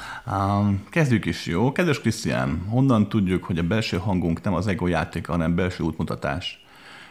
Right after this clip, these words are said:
Például, ha azt érezném, nem akarok elmenni valahova, az a szorongásom miatt van, vagy azért, mert valóban nem ott kellene lennem akkor? Mi a módja, hogy kikeveredjünk a szenvedés spirálból?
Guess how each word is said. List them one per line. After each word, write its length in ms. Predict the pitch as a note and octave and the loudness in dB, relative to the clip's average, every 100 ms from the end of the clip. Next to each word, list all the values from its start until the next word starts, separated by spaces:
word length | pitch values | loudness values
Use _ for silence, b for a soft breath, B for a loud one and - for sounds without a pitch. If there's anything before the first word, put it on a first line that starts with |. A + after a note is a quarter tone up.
| B _ | B _
Például, 320 | - F#2 F2+ | -6 0 0
ha 100 | G2 | 2
azt 160 | A2 - | 0 0
érezném, 500 | A2 G2 F#2 F#2 F2+ | 0 2 2 2 4
nem 120 | G#2 | 4
akarok 340 | F#2 - F2+ G2+ | 2 0 -2 0
elmenni 280 | F2+ F2 | 2 2
valahova, 460 | E2+ F2+ D#2+ F2 D#2+ | 2 2 0 0 0
az 100 | D#2 | 0
a 40 | |
szorongásom 640 | F#2 - G#2+ G2+ G2+ - G#2 | -2 0 2 2 0 0 2
miatt 260 | G#2 G#2+ | 2 0
van, 160 | - A2 | 0 0
vagy 140 | G2 | 2
azért, 400 | F#2 G2+ F#2 E2 | 0 0 0 0
mert 160 | F2 E2 | -2 -2
valóban 420 | G#2 G2 F#2 F2 | 0 2 2 4
nem 200 | F#2 F2 | 4 2
ott 160 | F#2 - | 0 -2
kellene 280 | F#2+ E2+ E2+ | -2 0 2
lennem 240 | E2+ E2+ | 2 2
akkor? 500 | D2+ - - - - - _ _ _ _ B B B B B B B B B B B - | 0 -4 -6 -6 -6 -12 _ _ _ _ B B B B B B B B B B B -4
Mi 220 | B2 G#2 | 0 2
a 60 | |
módja, 400 | F2 F#2+ F#2 F2+ | 4 4 2 2
hogy 120 | F#2+ F2+ | 0 0
kikeveredjünk 600 | A2+ G#2+ F2+ F2 F2 E2+ | 0 0 2 2 2 0
a 60 | |
szenvedés 460 | - G2+ F2+ E2 F2 | -2 0 2 2 0
spirálból? 840 | - F#2+ D#2+ D#2 C#2+ D#2+ D#2 E2+ | -2 -2 0 0 -2 -2 -4 -6